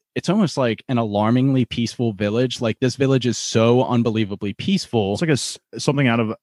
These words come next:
Speaker 2: I don't know if you've ever seen The Seven Samurai, but it's just literally,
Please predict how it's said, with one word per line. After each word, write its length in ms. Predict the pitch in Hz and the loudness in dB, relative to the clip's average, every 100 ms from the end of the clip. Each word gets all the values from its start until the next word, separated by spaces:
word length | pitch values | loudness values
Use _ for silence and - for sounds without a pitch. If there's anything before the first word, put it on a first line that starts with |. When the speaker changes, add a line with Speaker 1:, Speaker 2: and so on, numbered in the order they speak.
| _ | _
Speaker 2:
I 60 | 117 | 0
don't 80 | 143 | 2
know 60 | 135 | 4
if 100 | 123 | 4
you've 60 | |
ever 160 | 120 107 | 2 2
seen 200 | - 104 | 2 0
The 60 | 101 | 0
Seven 360 | - 92 101 | -2 -2 -2
Samurai, 540 | 90 90 87 98 98 101 | -4 -6 -2 0 2 2
but 120 | 92 | 0
it's 180 | 95 - | -4 -4
just 220 | 123 - | -6 0
literally, 260 | 113 104 | 2 4